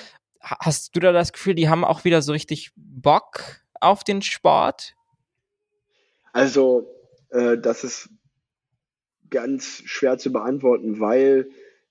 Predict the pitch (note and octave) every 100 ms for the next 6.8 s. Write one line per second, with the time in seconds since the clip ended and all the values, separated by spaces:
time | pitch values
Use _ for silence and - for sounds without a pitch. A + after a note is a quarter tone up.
0 | _ B2 B2+ C3 D#3 D#3 C3+ A#2+ - A#2
1 | A#2+ A#2 A#2 A2+ - A#2+ A#2+ A2+ - -
2 | F#2 A#2 A#2 B2+ - C3 A#2+ - A#2+ A#2
3 | A2 - _ - C3 D3 C#3 A2 - A2+
4 | B2 A#2 A#2 A2 A2+ A2+ A2+ - A#2+ -
5 | A#2 A#2+ A2+ A2+ A2+ B2+ C#3+ D3 C3 B2
6 | A#2+ A#2+ A2+ A#2+ A2+ A#2+ A2 G#2+